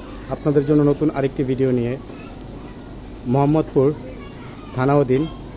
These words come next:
পশ্চিম জাফরাবাদ পাবনা হাউস গলি একটি বাড়ি বিক্রি হবে। জমির পরিমাণ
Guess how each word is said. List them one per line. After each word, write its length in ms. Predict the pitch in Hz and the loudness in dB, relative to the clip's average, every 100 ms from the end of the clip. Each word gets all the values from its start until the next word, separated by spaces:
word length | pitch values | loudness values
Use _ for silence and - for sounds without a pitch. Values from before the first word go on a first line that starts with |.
| - - - - - - - - - - | -14 -14 -12 -12 -14 -14 -14 -14 -12 -2
পশ্চিম 280 | 147 - 156 143 | -2 2 4 6
জাফরাবাদ 460 | 135 147 131 135 - - - - - | 4 2 2 0 -2 -10 -16 -10 -2
পাবনা 240 | 123 131 | 0 2
হাউস 140 | 135 120 | 2 2
গলি 240 | 127 113 127 147 - - - - | 0 0 -2 -6 -12 -14 -14 -10
একটি 120 | - 127 | -4 -2
বাড়ি 120 | 123 123 | 0 0
বিক্রি 180 | 110 110 | 0 -2
হবে। 180 | 87 76 87 - - - - - - - - - - - - 175 - - - - - 262 - - - - - - - - - - - | -2 -6 -10 -12 -14 -14 -14 -14 -14 -14 -14 -14 -14 -12 -12 -12 -12 -14 -14 -14 -14 -14 -12 -12 -12 -14 -14 -12 -12 -12 -12 -10 2
জমির 220 | 139 156 156 | 4 4 4
পরিমাণ 240 | 160 | 4